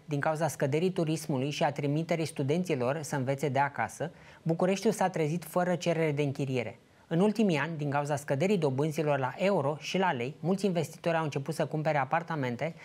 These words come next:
pentru ca apoi să le dea în chirie, ca să obțină un câștig mai mare decât dobânda bancară.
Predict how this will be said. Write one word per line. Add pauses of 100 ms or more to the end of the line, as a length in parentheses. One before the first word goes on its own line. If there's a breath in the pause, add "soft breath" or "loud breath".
(140 loud breath)
pentru
ca
apoi
să
le
dea
în
chirie,
ca
să
obțină
un
câștig
mai
mare
decât
dobânda
bancară.